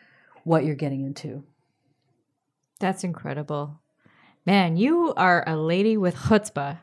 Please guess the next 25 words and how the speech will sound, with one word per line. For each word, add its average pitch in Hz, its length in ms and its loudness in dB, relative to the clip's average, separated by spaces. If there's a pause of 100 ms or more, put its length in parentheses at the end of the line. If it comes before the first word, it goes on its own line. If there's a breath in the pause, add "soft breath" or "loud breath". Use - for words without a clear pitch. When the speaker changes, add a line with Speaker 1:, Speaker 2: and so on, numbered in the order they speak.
(280)
Speaker 1:
Thank 277 280 4
you. 180 80 4
Speaker 2:
And 170 500 2 (140)
I, 190 320 4
I 190 220 0
think 175 540 -4 (160)
you 185 120 -2
are 180 140 2
doing 165 200 0
incredible 175 640 2
work, 151 280 0
and 160 80 -4
I 156 40 0
really 180 320 2
do 170 220 -4
hope 165 400 0 (340 loud breath)
that 165 400 4
there 208 160 8
is 202 160 6
someone 185 420 2
who 180 140 0
can 175 180 -6
connect 160 400 -4
you 208 200 2
to 165 800 -2